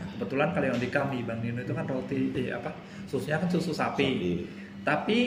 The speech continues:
Speaker 1: kalau yang tahu nih, yang maniak susu, yang bener-bener tahu rasa susu yang enak, yang aman, yang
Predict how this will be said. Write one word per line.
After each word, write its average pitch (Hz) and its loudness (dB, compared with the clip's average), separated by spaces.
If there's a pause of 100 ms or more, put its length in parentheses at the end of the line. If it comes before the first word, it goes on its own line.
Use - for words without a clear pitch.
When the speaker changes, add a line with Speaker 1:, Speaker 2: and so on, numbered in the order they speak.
(140)
Speaker 1:
kalau 143 4
yang 113 0
tahu 151 4
nih, 120 0
yang 117 0 (220)
maniak 127 -2
susu, 160 -2
yang 131 2
bener-bener 120 0
tahu 135 2 (160)
rasa 139 -2
susu 156 0
yang 123 0
enak, 156 0
yang 131 2 (480)
aman, 160 6
yang 127 4